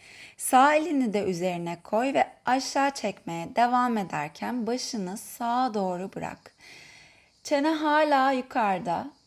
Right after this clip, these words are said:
Şimdi çeneni yavaşça aşağı yukarı hareket ettirmeye başla.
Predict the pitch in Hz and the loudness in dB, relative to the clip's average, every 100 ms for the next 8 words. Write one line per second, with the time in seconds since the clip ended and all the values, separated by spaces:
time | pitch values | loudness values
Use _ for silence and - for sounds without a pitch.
0 | - - 262 285 - 294 277 285 277 254 | -18 -10 -8 -8 -6 -2 0 2 4 4
1 | 247 294 - - 294 - 262 254 254 - | 2 0 -4 -6 -6 -6 -2 -2 -4 -6
2 | 226 226 220 214 226 208 196 - 175 175 | -8 -6 -6 -8 -12 -12 -10 -10 -8 -6
3 | 160 - - - - - | -6 -8 -8 -8 -10 -12